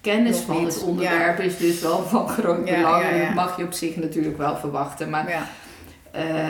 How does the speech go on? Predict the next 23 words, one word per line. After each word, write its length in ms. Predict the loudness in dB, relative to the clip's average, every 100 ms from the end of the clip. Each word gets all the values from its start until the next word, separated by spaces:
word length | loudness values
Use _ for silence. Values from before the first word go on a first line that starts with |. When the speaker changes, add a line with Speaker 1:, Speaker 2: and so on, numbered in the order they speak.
| -2
Speaker 1:
het 140 | -4
grote 420 | -4 0 0 0 -6
verschil 760 | -8 -10 -10 -4 2 2 2
tussen 460 | 0 -4 -2 -2 -2
de 120 | -2
overgang 500 | -2 -2 -2 -6 -4
en 120 | -4
burn-out 600 | -4 -4 -4 -2 -2 -2
zit 160 | -4 -8
toch 200 | -8 -10
echt 300 | -8 -8 -6
wel 220 | -4 -2
in 160 | -2 -4
de 140 | -4
aanleiding, 760 | -2 0 0 0 0 -2 -2 -2
dus 280 | -4 -8 -8
wel 480 | -6 -4 -2 -2
de 180 | -4 -6
oorzaak 480 | -6 -6 -4 -6 -8
van 200 | -8 -10
de 100 | -10
klachten. 680 | -8 -8 -8 -10 -10 -6 -6
Speaker 2:
Mhm. 360 | -6 -10 -8 -8